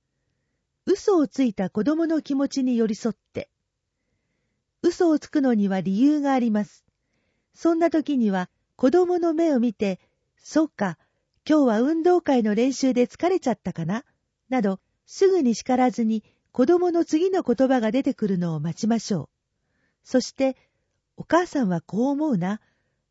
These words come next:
〇〇だからね」と伝え返します。短く、皮肉や嫌味を言わない、プレッシャーをかけないことが大切です。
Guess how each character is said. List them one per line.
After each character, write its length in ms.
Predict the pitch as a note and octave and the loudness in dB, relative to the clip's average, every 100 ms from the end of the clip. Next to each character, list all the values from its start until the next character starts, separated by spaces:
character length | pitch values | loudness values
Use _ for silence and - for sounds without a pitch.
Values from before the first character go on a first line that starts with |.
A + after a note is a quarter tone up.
| _ | _
〇 260 | D#3 C4+ F#4+ | -2 0 0
〇 220 | D#4 G3+ | 0 -2
だ 120 | F3+ | -4
か 140 | - D3+ | -8 -10
ら 120 | C#3+ | -6
ね」 220 | F3+ B3 _ _ _ | -6 -6 _ _ _
と 100 | F3+ | -10
伝 280 | - - B3+ | -10 -2 0
え 60 | B3 | 0
返 220 | B3 A#3 | 0 -2
し 160 | - | -4
ま 120 | F3 E3 | -8 -8
す。 180 | - _ _ _ _ _ _ _ _ _ _ _ | -12 _ _ _ _ _ _ _ _ _ _ _
短 420 | G#3+ B3 D#4+ D#4+ | -2 0 0 -2
く、 260 | D4+ - F3+ - _ _ _ | -6 -8 -10 -12 _ _ _
皮 160 | - | -6
肉 240 | D4 E4 D#4+ | -2 0 2
や 160 | D#4 | 2
嫌 300 | D4 G#3 B3 | 2 2 2
味 160 | C#4+ D4 | 2 0
を 60 | C#4+ | 0
言 140 | C4+ | 2
わ 140 | C4 | 0
な 140 | B3+ B3 | 0 -2
い、 140 | A#3+ - _ _ - | -4 -10 _ _ -2
プ 80 | |
レ 80 | B3+ | 0
ッ 40 | F4+ | 0
シ 220 | - E4+ | 0 0
ャ 80 | E4 | 2
ー 80 | |
を 40 | D#4+ | 2
か 140 | D4 | 0
け 140 | D#4 F4+ | -2 -2
な 120 | D4 | -2
い 80 | A#3+ | -2
こ 120 | G3+ | -4
と 140 | A3+ | -2
が 140 | F#3+ D#3+ | -2 -4
大 180 | E3 | -6
切 300 | F#3 F#3+ - | -4 -6 -6
で 120 | C#3 C#3 | -8 -8
す。 180 | - | -12